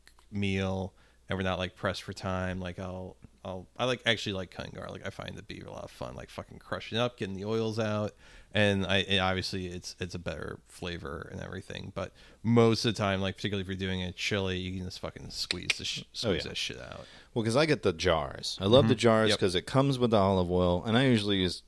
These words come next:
Speaker 2: I, I overdo the olive oil, and everybody tells me that, and I don't fucking care 'cause it's, I'm cooking, goddammit.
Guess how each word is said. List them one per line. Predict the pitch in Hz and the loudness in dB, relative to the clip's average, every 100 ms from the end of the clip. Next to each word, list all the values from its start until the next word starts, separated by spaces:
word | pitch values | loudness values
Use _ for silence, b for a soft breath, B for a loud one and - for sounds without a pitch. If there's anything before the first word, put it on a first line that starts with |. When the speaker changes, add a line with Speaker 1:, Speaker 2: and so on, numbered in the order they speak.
| - | -2
Speaker 2:
I, | 120 113 | 0 2
I | 110 123 | 2 4
overdo | 104 110 98 98 | 6 6 4 2
the | 92 | 4
olive | 87 87 87 | 4 2 2
oil, | 82 85 | 2 2
and | 80 | 0
everybody | 87 90 87 | 0 0 0
tells | 87 76 | -2 -2
me | 78 | -2
that, | 76 | -2
and | 76 | -2
I | 80 | -4
don't | 82 | -6
fucking | - 87 78 | -6 -8 -6
care | - 78 76 | -2 -2 -2
'cause | 80 78 | -4 -8
it's, | 73 - | -8 -6
I'm | 90 | -6
cooking, | - 104 - 76 | 0 0 0 -4
goddammit. | 71 69 73 76 | -4 -4 -4 -6